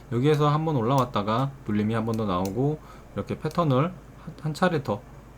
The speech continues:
만들어줄 때 얘가 이렇게 돌려줄 텐데요. 조금 더 시간은 걸릴 수 있다. 하지만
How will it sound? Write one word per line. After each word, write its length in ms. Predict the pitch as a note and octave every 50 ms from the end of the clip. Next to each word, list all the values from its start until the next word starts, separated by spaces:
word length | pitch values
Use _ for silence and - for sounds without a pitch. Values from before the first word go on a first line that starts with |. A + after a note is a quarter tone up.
| - - -
만들어줄 580 | - G2 G2+ G#2+ A2+ A2+ A2 - - G2 F#2 -
때 240 | - C#3 E3 D3
얘가 220 | G2+ G2 G2 G#2+ G2
이렇게 180 | G2 F#2 G2+
돌려줄 400 | - - A2+ A#2 A#2+ A2+ G#2+ G2
텐데요. 380 | - - C3 A2+ G2 G#2+ B2+ C#3 C3+ - - - - -
조금 280 | - - C#3+ - E3+ D#3
더 100 | D#3 D#3
시간은 360 | C#3+ - E3+ E3+ E3+ E3+ D#3+
걸릴 240 | C#3+ A#2 G2+ G#2 A#2
수 140 | - - B2
있다. 300 | G#2 - - - G#2+ F#2+ G#2
하지만 600 | C3+ C3+ C#3+ C#3+ C3 G#2+ G2 G2+ G#2+ A#2+ D3